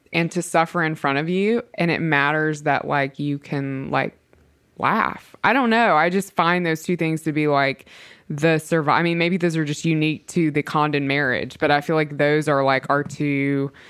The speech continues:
like, complete <laughs> survival techniques. Um, yeah, I mean, it's just, it's, it's so funny to me. I feel like marriage twelve years in shouldn't,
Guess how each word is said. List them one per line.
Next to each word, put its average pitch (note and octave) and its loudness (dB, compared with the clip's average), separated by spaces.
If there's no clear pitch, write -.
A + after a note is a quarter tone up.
like, C#3+ 0
complete D3 -4
<laughs> - -20
survival F3+ 0
techniques. D#3+ -4
Um, D3+ -2
yeah, D#3 0
I D#3+ -2
mean, E3 -4
it's - -4
just, - -6
it's, G3 -2
it's F#3+ 0
so C#4 0
funny A#3 0
to F#3 0
me. E3+ 0
I D#3 4
feel G3 0
like G3+ 2
marriage E3+ -2
twelve F#3 2
years E3 0
in D#3+ 0
shouldn't, E3 -2